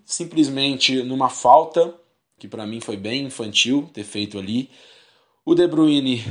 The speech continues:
lança, e é sacanagem, né, porra? Sacanagem, né?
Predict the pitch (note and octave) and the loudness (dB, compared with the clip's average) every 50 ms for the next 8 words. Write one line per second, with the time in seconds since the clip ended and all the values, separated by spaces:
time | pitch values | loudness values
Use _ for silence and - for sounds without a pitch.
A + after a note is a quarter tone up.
0 | - - - C#3+ D3 D3 D#3 D#3 D3+ - - D#3 D3+ D3+ D3+ - D#3+ D#3 C#3+ - | -12 -8 -2 0 0 2 2 2 2 4 4 4 4 0 -2 0 0 0 0 0
1 | - - - - - - D#3 B2 B2 B2+ B2 A#2 G#2 G#2+ G#2+ A#2 A#2+ - - F#2 | -2 -2 -2 -2 -2 -2 -2 0 0 0 0 -2 -4 -4 -4 -4 -6 -6 -8 -12
2 | F#2+ F#2 F#2 - - - - - G#2+ G#2 G2+ G#2 G#2 G2 - G2 F#2+ F#2+ F#2+ - | -12 -10 -10 -10 -12 -10 -8 -6 -4 -2 -2 -2 -2 -2 -6 -10 -12 -14 -16 -16